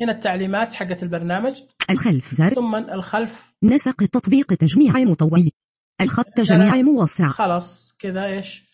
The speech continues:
Speaker 1: خلصنا كل شيء.
Speaker 2: الع-، النمط
Speaker 1: نضغط
Speaker 2: صندوق،
Speaker 1: على
Speaker 2: الحجم صندوق خيارات.
Speaker 1: Enter، حيكون إيش؟ تنفذ.
Speaker 2: أربعة عشر. ستة عشرون. عشر.
Speaker 1: آه. طيب.
Speaker 2: عشرون،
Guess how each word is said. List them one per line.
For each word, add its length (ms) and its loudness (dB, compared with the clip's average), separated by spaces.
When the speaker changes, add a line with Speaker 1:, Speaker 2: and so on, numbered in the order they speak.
Speaker 1:
خلصنا 540 -4
كل 220 -8
شيء. 180 -6
Speaker 2:
الع-، 200 2
النمط 220 -2
Speaker 1:
نضغط 120 0
Speaker 2:
صندوق، 320 0
Speaker 1:
على 100 0
Speaker 2:
الحجم 360 -2
صندوق 400 -2
خيارات. 440 0
Speaker 1:
Enter، 460 -4
حيكون 420 -6
إيش؟ 260 -8
تنفذ. 600 -6
Speaker 2:
أربعة 360 0
عشر. 440 0
ستة 320 -2
عشرون. 520 2
عشر. 240 0
Speaker 1:
آه. 240 -10
طيب. 320 -8
Speaker 2:
عشرون، 420 2